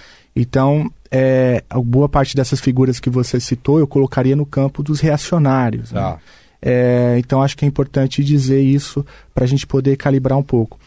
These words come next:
Speaker 1: É, mas, respondendo diretamente a, a sua pergunta, eu acho que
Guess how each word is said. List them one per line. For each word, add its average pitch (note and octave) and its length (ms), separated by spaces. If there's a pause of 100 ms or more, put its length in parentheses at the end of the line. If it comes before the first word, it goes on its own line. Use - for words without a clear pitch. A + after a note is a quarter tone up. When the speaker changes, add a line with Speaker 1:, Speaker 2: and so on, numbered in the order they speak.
(280)
Speaker 1:
É, C3+ 400
mas, F#3 480 (120)
respondendo F#3 540
diretamente E3+ 760
a, C3 380
a C3+ 60
sua - 180
pergunta, D#3 800
eu C#3 180
acho D#3 240
que E3 560